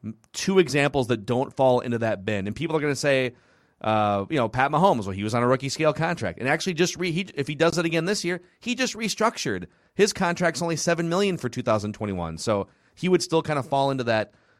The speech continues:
uh, cheap quarterback or Hall of Fame quarterback bin. There really is no precedent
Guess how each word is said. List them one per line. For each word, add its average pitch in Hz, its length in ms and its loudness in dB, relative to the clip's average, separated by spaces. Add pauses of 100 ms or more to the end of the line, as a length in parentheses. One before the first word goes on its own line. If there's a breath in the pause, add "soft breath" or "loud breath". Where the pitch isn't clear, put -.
(140)
uh, 98 260 -2
cheap - 340 -8
quarterback 120 640 0
or 113 100 2
Hall 113 220 2
of 95 60 -8
Fame 107 180 -4
quarterback 87 480 -8
bin. 80 240 -10 (560 soft breath)
There 156 180 6
really 185 360 4
is 156 200 0
no 156 140 2
precedent 147 560 -4